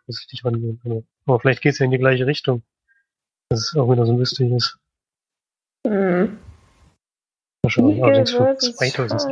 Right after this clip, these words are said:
Speaker 2: Shark. Also
Speaker 1: Mhm.
Speaker 2: Adler gegen, gegen Hai, oder was?
Speaker 1: Ich bin schlecht in Englisch. Igel.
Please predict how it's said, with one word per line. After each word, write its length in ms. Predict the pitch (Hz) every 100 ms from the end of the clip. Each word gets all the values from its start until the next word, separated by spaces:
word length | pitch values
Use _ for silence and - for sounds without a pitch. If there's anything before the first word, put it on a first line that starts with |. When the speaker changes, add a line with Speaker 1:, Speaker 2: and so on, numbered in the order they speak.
| 262
Speaker 2:
Shark. 160 | - _ _ _ _ _ _ _ _ _ _ _ _ - 127
Also 300 | 131 123 131
Speaker 1:
Mhm. 40 | 165
Speaker 2:
Adler 440 | - 254 294 285
gegen, 560 | 254 269 262 262 247 240 - - _ _
gegen 320 | 254 233 233
Hai, 280 | 240 330 339
oder 180 | 240 233
was? 140 | 240 247 _ _ _ _ _ _ _ _ _ _ _ _ _ _ _ _ _ _ -
Speaker 1:
Ich 200 | - -
bin 240 | 117 113
schlecht 440 | - - 131 147 -
in 60 | 131
Englisch. 500 | 147 135 123 - -
Igel. 500 | 165 160 151 135